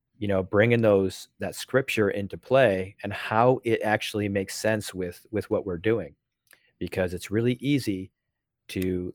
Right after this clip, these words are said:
listen to what the world says on how to make wealth, and then you're constantly poor. But when you do what the Bible says, guess what? It actually works.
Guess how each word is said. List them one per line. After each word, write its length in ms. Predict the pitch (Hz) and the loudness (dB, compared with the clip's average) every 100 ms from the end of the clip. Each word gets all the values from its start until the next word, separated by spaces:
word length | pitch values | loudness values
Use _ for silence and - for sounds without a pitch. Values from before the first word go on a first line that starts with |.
| - | 0
listen 320 | 107 - 110 | 0 0 -4
to 100 | 104 | -2
what 160 | 101 | -2
the 60 | 98 | -2
world 320 | 92 117 139 | 0 2 2
says 380 | - 90 87 - | -2 -2 -2 -6
on 120 | 101 92 | -10 -8
how 140 | 92 | -6
to 60 | 90 | -6
make 240 | 87 - | -8 -6
wealth, 340 | 92 87 92 _ _ _ - | -6 -6 -10 _ _ _ -8
and 100 | 95 | -4
then 140 | 95 | -2
you're 120 | 95 | -2
constantly 800 | 95 - 123 - 113 101 95 95 _ _ | -2 -2 -2 -2 -6 -6 -8 -10 _ _
poor. 320 | - 151 - - _ _ _ _ _ _ _ | -4 -4 -4 -10 _ _ _ _ _ _ _
But 300 | 101 95 92 | -2 -2 -2
when 180 | 101 98 | -2 -2
you 100 | 95 | -2
do 120 | 113 | 0
what 100 | 113 | 0
the 60 | 110 | 0
Bible 340 | 104 156 143 | 4 4 4
says, 460 | 110 98 92 - - _ _ _ _ _ | 0 -2 -4 -8 -18 _ _ _ _ _
guess 240 | 107 113 - | -2 0 4
what? 360 | 127 - - - | 4 2 -4 -4
It 120 | 101 | 4
actually 280 | 120 156 117 | 4 4 4
works. 460 | 104 139 - - | 6 4 2 -14